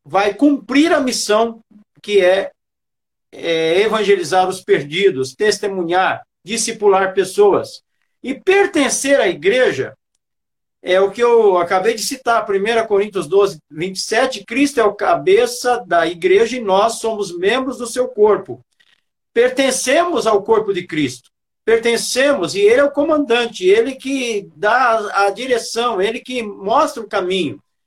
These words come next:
que nós devemos seguir. E o caminho é ele mesmo. Jesus disse, "Eu sou o caminho." Então, eu ser igreja é vivenciar a missão dela, é, que é a missão tríplice. E pertencer à igreja é saber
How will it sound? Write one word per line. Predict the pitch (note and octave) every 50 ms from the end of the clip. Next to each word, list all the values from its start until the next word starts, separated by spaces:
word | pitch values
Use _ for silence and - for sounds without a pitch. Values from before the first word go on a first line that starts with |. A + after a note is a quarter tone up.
| _ _
que | - G3+
nós | G3 G#3+ G#3+ G#3 -
devemos | G3+ F3+ F#3 G3 F#3+ F#3
seguir. | G3 G3 F#3 C#3 D3 C#3 C3 C#3+
E |
o | F3+
caminho | F3+ B3 B3+ B3+ C4+ E4 F#4+ E4+
é | C#4+ C4+ C#4+
ele | D#4 F4 D#4
mesmo. | C4 A#3+ C4 C4+ A#3 E3 C3+ B2+ C3+ C#3 C3+
Jesus | B2 G3 G#3+ G3 A3 B3+ G#3
disse, | G#3+ A3+ G#3+ - -
"Eu | C4 D#4 E4+ E4+
sou | - - C4 C4+ C#4+ D4
o | C#4+
caminho." | C#4+ C4+ C#4 A#3+ F#3 F#3 G#3+ G#3+ F#3 C#3 G2+ - _ _ _ _ _ _ _ _
Então, | G#3 G#3+ G3 B3+ B3 A#3+ A3+ - - -
eu | - G3+ G3 G#3 G3+ F#3+ F#3+ - _ _ _
ser | - - - - - C4+ D4+ F4 F4+
igreja | F4+ - C4 A3+ G#3+ A3 A3 A3 A#3 C4+ D#4 D4+ - _ _ _ _ _ _ -
é | F3+ G3 G3+ G3+
vivenciar | G3+ E3+ C4 B3 B3 C4+ C#4 C4+ - - A#3 A3+ G#3+ A3 A3+ A#3+
a | B3 B3
missão | B3 B3 - - - - C#4 D#4+ E4+ D#4
dela, | A#3 G#3 F3+ D#3+ C3+ A2+ - - _ _ _ _ _ _ _ _
é, | - E3+ F3 F3+ F3+ F3+ F3 F3 E3+
que | E3+ - G#3
é |
a | G#3 G#3+
missão | G#3 G#3 G3 - A#3 A#3+ - -
tríplice. | A#3 G3 A3 G3+ - - D#3 C#3+ - - C3+ A#2+ B2 -
E | C#3 C#3+
pertencer | - - C#4 D#4 D#4 D#4 D4 C#4 C4+ - - D4 D4
à | C#4
igreja | C#4 - F3+ G3 G#3+ A#3 B3+ A#3+ B3 A#3+
é | A#3 A#3
saber | A3+ - G3 F#3+ - F#3 G#3 A3 G3+ D3 A2+ -